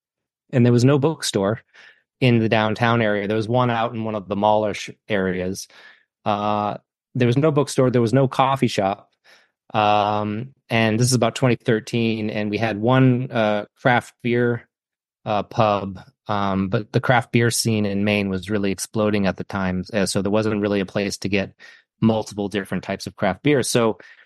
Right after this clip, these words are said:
um, I'd always wanted to open a bookstore. I have a history of selling books, but, um, I also was used to hanging out in coffee shops trying to,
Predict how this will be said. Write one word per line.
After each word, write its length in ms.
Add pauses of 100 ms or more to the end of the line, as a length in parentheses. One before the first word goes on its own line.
(380)
um, 600 (180)
I'd 160
always 240
wanted 320
to 60
open 260
a 40
bookstore. 680
I 60
have 160
a 100
history 520
of 100
selling 340
books, 440 (100)
but, 440
um, 500 (420)
I 80
also 360 (680)
was 280
used 280
to 80
hanging 260
out 140
in 80
coffee 260
shops 320
trying 240
to, 300